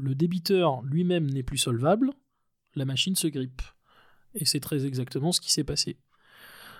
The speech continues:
Euh, c'est-à-dire que le...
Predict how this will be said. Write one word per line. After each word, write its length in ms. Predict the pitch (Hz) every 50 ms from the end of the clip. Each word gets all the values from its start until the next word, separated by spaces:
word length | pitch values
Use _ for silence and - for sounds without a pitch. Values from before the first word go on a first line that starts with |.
| - - - _ _ -
Euh, 540 | 143 127 123 120 120 117 113 117 - - - 170
c'est-à-dire 420 | - - - 143 135 143 127 - _
que 760 | - - 143 135 131 123 120 123 127 - - - 135 123 160 -
le... 880 | 135 139 127 120 123 123 120 117 117 113 117 113 120 117 123 - -